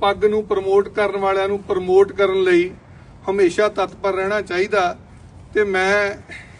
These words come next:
ਇਸ ਵਿਸ਼ੇ ਤੇ ਜਿਹੜੇ ਵੀ ਨੌਜਵਾਨ ਵੀਰਾਂ ਨੇ ਇਹ ਉਪਰਾਲਾ ਕੀਤਾ, ਉਹਨਾਂ ਨੂੰ ਵਧਾਈ ਵੀ ਦਿੰਦਾ ਤੇ ਉਹ ਇਸ ਸ਼ਾਬਾਸ਼ ਦੇ ਹੱਕਦਾਰ ਵੀ ਆ। ਤੇ ਤੁਸੀਂ ਸਾਰੇ ਪੰਜਾਬੀਆਂ ਨੇ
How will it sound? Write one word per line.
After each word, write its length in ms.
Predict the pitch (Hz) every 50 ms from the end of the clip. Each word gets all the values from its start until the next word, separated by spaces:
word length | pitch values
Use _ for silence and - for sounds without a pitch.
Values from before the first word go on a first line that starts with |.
| - - - -
ਇਸ 300 | 190 202 208 214 202 240
ਵਿਸ਼ੇ 340 | 208 208 196 - 214 214 208
ਤੇ 420 | 208 - 196 190 190 185 190 196 - - - - - - - - - - - - -
ਜਿਹੜੇ 320 | 127 170 196 208 226 233
ਵੀ 100 | 226 226
ਨੌਜਵਾਨ 480 | 220 208 190 190 185 185 196 196 196 196
ਵੀਰਾਂ 340 | 185 185 185 185 190 190 185
ਨੇ 320 | 190 185 185 180 180 - - - - - - -
ਇਹ 80 | - -
ਉਪਰਾਲਾ 440 | - - 359 349 330 330 339 359 -
ਕੀਤਾ, 480 | - - 190 190 - - 196 196 196 196 196
ਉਹਨਾਂ 220 | 190 190 202 202
ਨੂੰ 80 | 202 196
ਵਧਾਈ 360 | 190 190 185 185 170 151 156
ਵੀ 140 | 165 208 214
ਦਿੰਦਾ 420 | 196 202 190 381 392 196 196 202 - - - - - - - - - -
ਤੇ 100 | - - -
ਉਹ 220 | 392 403 415 415 202
ਇਸ 180 | 196 - -
ਸ਼ਾਬਾਸ਼ 460 | - 190 175 175 175 190 196 190 190 -
ਦੇ 120 | 190 202
ਹੱਕਦਾਰ 480 | 185 170 165 165 - 180 185 190 190 196
ਵੀ 180 | 196 202 196
ਆ। 120 | 202 202 202
ਤੇ 200 | 190 - 220 208
ਤੁਸੀਂ 400 | 196 - 208 190 185 233 240 226
ਸਾਰੇ 260 | - 220 226 226 240
ਪੰਜਾਬੀਆਂ 600 | 233 - 220 196 202 185 185 - 190 196 202 202 196
ਨੇ 220 | 196 190 185 180